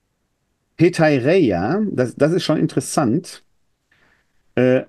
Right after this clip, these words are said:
also das vertraute Freund, also F-, Philios oder Philia, ist es nicht, sondern Hetaireia wäre die Kameradschaft, Gefähr-, also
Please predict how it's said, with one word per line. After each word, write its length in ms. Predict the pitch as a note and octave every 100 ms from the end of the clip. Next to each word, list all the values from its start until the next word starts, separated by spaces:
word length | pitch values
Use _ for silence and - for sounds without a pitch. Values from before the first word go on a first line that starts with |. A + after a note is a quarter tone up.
| -
also 180 | D3 C3
das 160 | C#3
vertraute 600 | - D3 - D#3+ A3 G3+
Freund, 1000 | - - - G3+ C3+ E3+ B3+ - - - _ _ -
also 140 | C3
F-, 160 | - - C3 B2+
Philios 520 | - D#3+ C#3 G#2 -
oder 140 | A#2
Philia, 540 | G2 B2+ A2+ C3 A2 C#3
ist 180 | C#3+ B2+
es 200 | B2+ B2+
nicht, 560 | C#3 A3+ - - - _ _ _ - - _ _
sondern 300 | - C3+ C#3
Hetaireia 1000 | A2+ G3+ E3 C3+ C3+ F#3 B2+ A2+ F3 G#3+ -
wäre 260 | B2+ D3
die 120 | C#3+
Kameradschaft, 1200 | C3 C#3+ C#3 B2+ D3+ - F#2+ C#2 - - - - -
Gefähr-, 420 | G2+ B2+ D3 D3
also 340 | G#2+ G2+ -